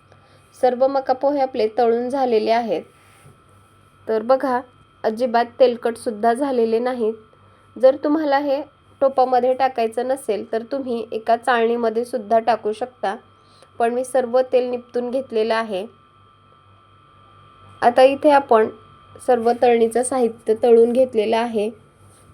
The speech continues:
शेंगदाणे, डाळवं, सुकं खोबरं आणि कढीपत्ता. तर हे आपल्याला लगेच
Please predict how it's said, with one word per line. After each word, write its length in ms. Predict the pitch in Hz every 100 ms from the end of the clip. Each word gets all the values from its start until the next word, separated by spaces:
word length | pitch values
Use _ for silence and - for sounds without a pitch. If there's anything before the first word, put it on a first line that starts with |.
| -
शेंगदाणे, 560 | 233 233 240 233 220 - - _
डाळवं, 440 | 208 233 226 214 233 - _ _ _ _ _ _
सुकं 320 | - 240 247 240
खोबरं 380 | 285 269 233 220 - -
आणि 260 | - 214 226
कढीपत्ता. 680 | 226 240 240 240 220 240 220 - - _ _ _ _ _ _
तर 140 | 226 240
हे 140 | 294
आपल्याला 440 | 294 302 269 240 233
लगेच 480 | 247 247 247 294